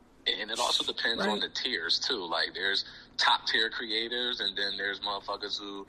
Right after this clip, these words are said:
Speaker 1: just started rapping two days ago and get mad that they homies ain't posting they shit. <laughs> You know what
Speaker 2: Right.
Speaker 1: I mean? Like, you got
Speaker 2: That's
Speaker 1: the,
Speaker 2: true.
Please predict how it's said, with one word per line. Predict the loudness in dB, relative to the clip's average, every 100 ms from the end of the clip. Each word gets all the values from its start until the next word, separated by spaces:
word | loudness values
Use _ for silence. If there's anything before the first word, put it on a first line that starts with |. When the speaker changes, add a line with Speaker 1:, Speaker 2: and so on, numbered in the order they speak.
| -14 -6
Speaker 1:
just | 0 2
started | 4 4
rapping | 4 4 2 -4
two | -2
days | -2 0 -2
ago | -2 -2 -2
and | -4 -6 -4
get | 0 2
mad | 4 4 4
that | 0
they | 2
homies | 0 0 0
ain't | 2
posting | 0 -2 0
they | 2
shit. | 2 4 2 0 -16 -20 -16 -2
<laughs> | 2 2
You | 4
know | 6
what | 6
Speaker 2:
Right. | 6
Speaker 1:
I | 4
mean? | 2
Like, | 0
you | 0
got | 2
Speaker 2:
That's | 2 2
Speaker 1:
the, |
Speaker 2:
true. | 0